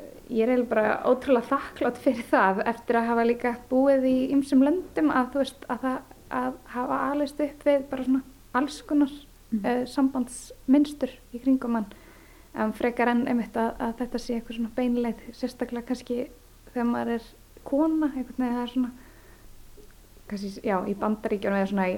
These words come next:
Speaker 1: Hollywood bíómyndum er lagt svo mikið upp úr þessu, að þetta sé framtíðarsýn kvenna sérstaklega. Um, þannig að, já,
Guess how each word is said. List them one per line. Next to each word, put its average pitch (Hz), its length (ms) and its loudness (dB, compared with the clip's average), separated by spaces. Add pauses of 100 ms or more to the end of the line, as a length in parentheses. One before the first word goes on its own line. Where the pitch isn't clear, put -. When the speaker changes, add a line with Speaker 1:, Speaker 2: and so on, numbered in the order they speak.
(120)
Speaker 1:
Hollywood 226 520 2
bíómyndum 233 500 2
er 220 60 2
lagt 226 180 -2
svo 269 100 2
mikið 233 240 2
upp - 300 -2
úr 254 100 0
þessu, 262 360 -6
að 220 80 -14
þetta 233 220 -6
sé 240 340 -2 (540)
framtíðarsýn 247 760 2
kvenna 311 480 4
sérstaklega. 339 560 -2 (840)
Um, 208 600 0 (280)
þannig 220 300 2
að, 196 440 0 (180)
já, 208 120 2